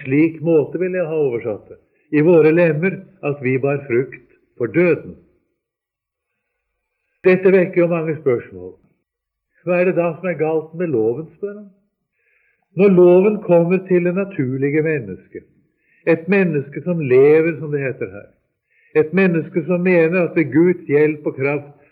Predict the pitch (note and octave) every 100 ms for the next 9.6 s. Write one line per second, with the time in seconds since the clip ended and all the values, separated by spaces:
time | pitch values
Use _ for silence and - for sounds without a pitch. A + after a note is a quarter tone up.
0 | _ D#3+ E3 D3+ D3 C#3+ C#3 D3 C3+ A#2+
1 | A#2 A#2 A2 _ _ _ _ _ _ _
2 | _ _ _ _ _ D3 B2 E3 F#3 G3+
3 | A#3 F#3 - - - A3+ F#3+ C#3+ C3+ F3+
4 | E3 D#3 - G#3 G#3 - G3 - - -
5 | - - E3 F3 F3 A#3+ C#4+ C#4+ A3 F#3
6 | - _ _ _ _ _ G3+ F3+ E3 D3+
7 | E3 E3+ - D3 B2 B2 - B2+ A#2 A2+
8 | G#2+ A2+ A2+ - _ - A2+ - A2+ -
9 | F#2 G2 F2 F2+ - _